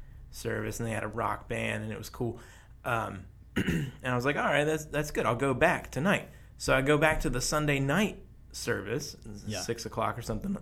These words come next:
Speaker 1: that evening, and it's the same thing.
Speaker 2: Right.
Speaker 1: Like, they were just doing,
Speaker 2: Right.
Speaker 1: you know, how it's doing several weekend services or whatever. And I was like, "This is awesome.
Speaker 2: Yeah.
Speaker 1: I don't have to go to church on Sunday night.
Speaker 2: <laughs>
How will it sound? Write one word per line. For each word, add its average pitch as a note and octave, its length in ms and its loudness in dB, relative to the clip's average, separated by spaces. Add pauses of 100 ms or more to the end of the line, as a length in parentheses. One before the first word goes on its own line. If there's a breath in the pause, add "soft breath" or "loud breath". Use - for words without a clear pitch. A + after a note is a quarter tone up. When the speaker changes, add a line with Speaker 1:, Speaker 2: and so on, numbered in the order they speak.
(140)
Speaker 1:
that A2+ 160 -4
evening, B2 400 0 (440 soft breath)
and F#3+ 140 4
it's F#3+ 140 0
the G3 100 0
same G3 420 4
thing. G3 520 0 (260)
Speaker 2:
Right. G#2 300 -8 (180)
Speaker 1:
Like, D#3+ 160 6
they F3 100 8
were F3 80 8
just F3 200 2
doing, E3 240 8
Speaker 2:
Right. D#3+ 80 2
Speaker 1:
you D#3 60 2
know, D3+ 120 6
how C#3 400 4
it's B2+ 240 -8
doing C#3+ 200 2
several B2+ 260 4
weekend B2+ 480 2
services D#3 360 -2
or B2+ 60 0
whatever. A#2+ 320 0 (600 soft breath)
And E3 120 -4
I E3+ 60 -2
was D#3 140 -4
like, B2 180 0 (240)
"This G3+ 480 4 (180)
is F3 400 4 (280)
awesome. C#3 840 8 (160 loud breath)
Speaker 2:
Yeah. B2+ 160 0
Speaker 1:
I G#3+ 60 12
don't A#3+ 160 8
have A3 120 10
to G3+ 80 10
go F#3+ 240 12
to F3 60 4
church F#3+ 340 8
on G#3+ 80 10
Sunday F#3 380 10
night. D#3 500 10
Speaker 2:
<laughs> - 60 -10